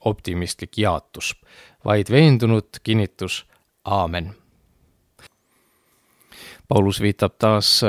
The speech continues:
liturgilisele palvele, mis on nii tema enda kui tema lugejate ja tema koguduse jaoks olnud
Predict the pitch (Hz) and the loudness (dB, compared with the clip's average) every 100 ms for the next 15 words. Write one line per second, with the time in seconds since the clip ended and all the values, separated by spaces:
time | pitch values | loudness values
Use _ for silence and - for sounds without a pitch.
0 | 98 - - _ 95 - 131 127 110 87 | -2 -6 -20 _ -8 2 4 4 0 -4
1 | 90 98 98 95 90 - 131 135 95 87 | -2 -2 0 0 -2 2 2 2 0 -2
2 | 78 82 - 87 87 95 107 147 135 98 | -4 -6 -6 -6 -6 -2 2 4 4 0
3 | - 87 85 92 92 117 147 107 87 85 | -2 -6 -4 -4 -2 -2 0 0 0 -2
4 | - 85 - - - - _ _ - 85 | -2 -4 -4 -18 -20 -20 _ _ -12 0
5 | 123 151 123 95 98 92 101 95 - 101 | 4 4 2 0 0 0 0 -2 -4 -2
6 | 107 | 0